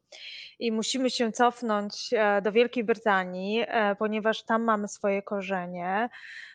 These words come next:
e, czyli do kraju, gdzie kwalifikacje zawodowe i pewna, e, klubowość tych kwalifikacji jest, e, specyfiką.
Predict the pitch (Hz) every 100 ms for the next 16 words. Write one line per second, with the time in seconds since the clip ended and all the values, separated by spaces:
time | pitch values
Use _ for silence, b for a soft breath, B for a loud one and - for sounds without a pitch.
0 | - 220 208 208 214 254 247 240 247 269
1 | 277 294 277 247 233 240 240 - 233 226
2 | 240 247 269 277 269 247 233 220 220 233
3 | 233 226 240 214 233 240 214 220 220 214
4 | 214 214 - 214 208 220 233 208 330 311
5 | - 233 - 240 220 208 226 233 233 -
6 | 233 220 202 - 233 214 214 208 208 208
7 | - 254 262 - 208 - 180